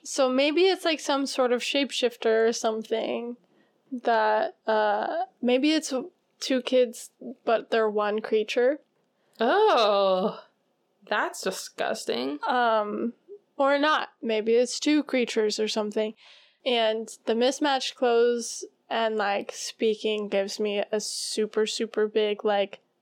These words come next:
Speaker 1: obviously out of place
Speaker 2: Mm-hmm.
Speaker 1: vibe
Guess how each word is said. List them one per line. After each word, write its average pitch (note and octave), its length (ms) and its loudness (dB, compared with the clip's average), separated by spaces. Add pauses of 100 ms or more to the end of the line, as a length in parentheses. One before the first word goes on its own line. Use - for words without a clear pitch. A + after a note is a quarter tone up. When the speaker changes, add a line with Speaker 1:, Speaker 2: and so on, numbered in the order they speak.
(140)
Speaker 1:
obviously G3+ 680 -2
out G#3 180 -4
of G#3 140 -8
place - 680 -4 (240)
Speaker 2:
Mm-hmm. G3+ 640 -2
Speaker 1:
vibe G#3+ 480 0